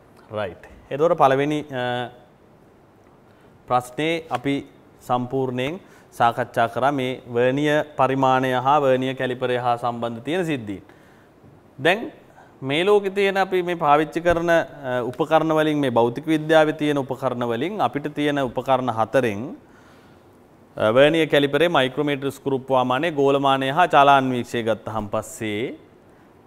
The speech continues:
අපි මේගොල්ලන්ගේ පරිමාණ සටහන් අනුව, පරිමාණ හැදිලා තියෙන විදිය අනුව මූලධර්ම දෙකක් කතා කරනවා. එකක් තමයි වර්ණීය මූලධර්මය, අනිත් එක තමයි ස්ක්‍රූප් මූලධර්මය.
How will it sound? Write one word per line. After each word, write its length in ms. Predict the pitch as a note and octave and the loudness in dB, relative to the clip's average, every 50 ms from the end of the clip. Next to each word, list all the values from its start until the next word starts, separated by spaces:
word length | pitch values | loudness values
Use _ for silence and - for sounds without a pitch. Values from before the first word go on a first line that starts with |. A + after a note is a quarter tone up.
| _ _ _ _ _ _ - - - - - _ | _ _ _ _ _ _ -20 -20 -20 -20 -6 _
අපි 580 | B2+ - - F3+ G#3 G3+ F3+ C#3+ G#2 E2 - - - - - - - - - - - | -4 -2 0 0 0 0 0 -2 -4 -6 -12 -18 -20 -20 -20 -20 -20 -20 -20 -18 -8
මේගොල්ලන්ගේ 560 | A#2+ B2 C#3+ D3+ D#3+ F3 F3 F3 F3 F3+ F#3+ G3 | -4 -2 0 2 2 2 2 2 2 0 -2 -6
පරිමාණ 640 | - C#3 B2+ B2 C3 D3 E3 E3+ F3 F3 F3 F3 E3 D#3 - - | 0 0 2 2 2 4 6 6 6 6 6 4 2 0 -2 -6
සටහන් 540 | - - C3 B2 - C#3 C#3 D3 D3 D3 D3 | -6 -4 -2 0 0 2 2 2 2 4 2
අනුව, 340 | D3 C#3+ D3 D#3 F3+ G3 F#3 | 0 0 0 0 0 -2 0
පරිමාණ 480 | F#3 C3 B2 C3 C3+ C#3+ C#3+ C#3+ D3 D3+ | 0 0 0 0 2 4 4 4 4 4
හැදිලා 380 | C#3 C3 A#2 A2 B2+ C3+ C#3 C3+ | 0 -2 -4 -2 0 -2 -2 -2
තියෙන 280 | C3+ C#3+ C#3 C3+ C3 | -2 -4 -4 -4 -4
විදිය 280 | A#2+ A#2+ A#2+ C3 C3 C3 | -4 -6 -4 -4 -2 -2
අනුව 420 | B2+ B2 B2+ B2+ B2+ C3 C#3 D#3+ F3+ G3+ G#3 G3 - - - - - - - - _ | -2 -2 -2 -4 -6 -4 -4 -2 -4 -4 -4 -8 -14 -20 -20 -20 -20 -20 -20 -16 _
මූලධර්ම 560 | - B2+ D3 E3 F3+ F#3+ F3 F3 F3 F3 F#3+ G3+ | -2 2 4 6 4 6 6 6 6 6 4 0
දෙකක් 280 | E3+ D#3 D3+ D3+ C#3 - | 0 2 2 0 0 -2
කතා 280 | - G#2+ - F#2+ F2+ F2 | -8 -6 -6 -6 -6 -6
කරනවා. 280 | E2 E2 E2+ F2+ D#2 - | -10 -16 -16 -16 -16 -14
එකක් 300 | A2 - F3+ D#3+ - - | 2 2 2 2 4 2
තමයි 440 | F#3 F3 E3+ F3 F#3+ A3 F4 F4 D#4 - | 2 4 4 2 0 0 -4 -6 -8 -4
වර්ණීය 440 | B2 C3 C#3+ E3 F#3 G3+ G#3+ G#3+ G#3+ | 0 2 4 4 4 4 2 0 0
මූලධර්මය, 800 | G3 E3 C#3+ C3 A#2+ G#2 G#2+ - F#2+ F#2 F#2 F#2+ G2 B2+ A#3 D#4+ - - _ _ _ _ - _ - - | 0 0 0 0 0 0 0 -2 -2 -6 -10 -10 -8 -8 -10 -10 -12 -20 _ _ _ _ -20 _ -10 -4
අනිත් 300 | - C#3 E3 F3+ F#3+ G#3 | -2 0 0 0 0 0
එක 160 | G3 F#3 E3+ | 2 2 2
තමයි 460 | D#3 C#3 B2+ B2+ D#3 G#3 A#3 F#3+ D3 | 2 0 0 -2 -2 -2 -4 -4 -6
ස්ක්‍රූප් 420 | C3+ - - - G#3+ G#3+ G#3+ G#3+ - | -6 -4 -2 4 4 4 4 4 0
මූලධර්මය. 680 | F#3 F3+ G3 G3 E3+ C3 A#2 G#2+ G2 F#2 F2+ F#2+ F#2+ | -2 0 2 2 2 2 2 0 0 -2 -6 -12 -16